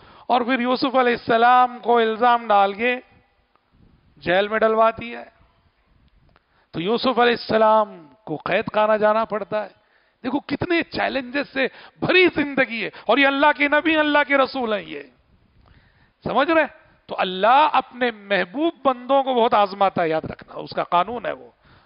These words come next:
اس کے نزدیک جو محبوب ہوتا ہے، ان کو بہت آزماتا ہے اللہ تعالیٰ۔ اور بعد میں، اس کے بعد، اوہ، اس کے بعد تو پورا مصر اللہ نے ان کے ہاتھوں میں دے دیا۔ قید خانے سے جب نکلے،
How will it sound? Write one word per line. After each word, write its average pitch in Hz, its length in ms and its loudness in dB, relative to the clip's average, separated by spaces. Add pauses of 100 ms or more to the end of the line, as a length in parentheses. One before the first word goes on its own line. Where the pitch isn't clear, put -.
(300)
اس 151 120 -18
کے 180 100 -10
نزدیک 156 460 -8
جو 170 100 -8
محبوب 165 320 -8
ہوتا 190 160 -6
ہے، 208 40 -4
ان 196 120 -16
کو - 0 -
بہت 175 240 -4
آزماتا 180 400 -4
ہے 165 40 -6
اللہ 151 120 -10 (100)
تعالیٰ۔ - 240 -12 (600)
اور - 120 -2 (160)
بعد 180 240 4
میں، 233 340 0
اس 196 180 -2
کے 208 100 2
بعد، 226 280 4 (440)
اوہ، 165 260 2 (640)
اس 220 180 -2
کے 202 180 -4
بعد 208 140 2 (100)
تو 208 80 -4
پورا 180 340 0
مصر 170 400 0
اللہ 220 360 2
نے 196 140 -6 (320)
ان 175 120 -14
کے 165 100 -4
ہاتھوں 160 300 -2
میں 175 120 -6
دے 143 140 -6
دیا۔ - 240 -16 (840)
قید 190 300 -2
خانے 190 280 0
سے 196 120 -4
جب 185 200 0
نکلے، 233 380 0